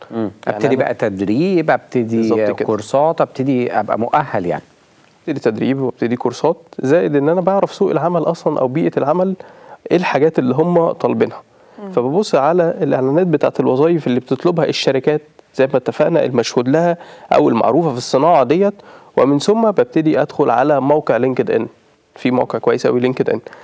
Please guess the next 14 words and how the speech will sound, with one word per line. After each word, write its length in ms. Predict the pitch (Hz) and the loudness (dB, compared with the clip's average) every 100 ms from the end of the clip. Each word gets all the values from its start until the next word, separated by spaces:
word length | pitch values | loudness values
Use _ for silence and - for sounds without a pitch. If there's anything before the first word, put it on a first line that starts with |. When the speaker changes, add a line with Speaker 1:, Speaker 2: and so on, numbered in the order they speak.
| - - | -20 -2
Speaker 2:
بكتب 280 | 170 - 170 | -2 0 0
عليه 240 | 156 214 | 2 0
اسم 180 | 196 175 | 0 -2
الشركة، 420 | 156 - - - - _ _ _ _ - | -2 -2 -4 -10 -16 _ _ _ _ -16
الشركة 340 | - 139 - 113 | -4 -2 0 0
اللي 120 | 123 | 2
أنا 100 | 127 | 0
شفت 240 | 147 135 | -2 -4
فيها 180 | - 123 | -2 0
إعلان 300 | 113 123 123 | 2 0 0
للوظيفة 460 | - - - - - | -4 -6 -8 -12 -14
دي. 80 | - - - _ _ _ - | -16 -20 -20 _ _ _ -6
أوكي؟ 260 | - 117 135 - - - - | -2 0 -2 -8 -20 -6 -2
وبختار 400 | 120 - 208 | -2 2 0